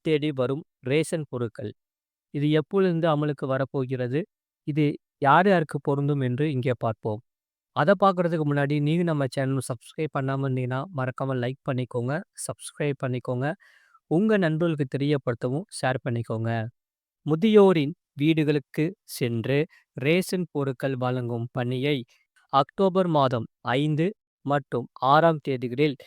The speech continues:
மேற்கொள்ளுமாறு மண்டல இணை பதிவாளர்களுக்கு கூட்டுறவுத்துறை உத்தரவிட்டிருந்த நிலையில், மீண்டும் ஒரு மகிழ்ச்சி தற்போது வெளியாகி இருக்கிறது.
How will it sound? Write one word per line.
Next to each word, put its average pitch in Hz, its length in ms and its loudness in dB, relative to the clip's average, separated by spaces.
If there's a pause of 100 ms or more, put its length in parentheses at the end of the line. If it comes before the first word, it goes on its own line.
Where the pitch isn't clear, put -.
(340)
மேற்கொள்ளுமாறு 135 960 0 (300)
மண்டல 170 460 2 (240)
இணை 135 320 -2 (380)
பதிவாளர்களுக்கு 131 960 0 (460)
கூட்டுறவுத்துறை 147 840 0 (440)
உத்தரவிட்டிருந்த 139 760 -2
நிலையில், 131 400 -2 (540)
மீண்டும் 196 480 2
ஒரு 151 180 2
மகிழ்ச்சி 139 480 -2
தற்போது 135 600 -2 (440)
வெளியாகி 143 580 2
இருக்கிறது. 127 580 -2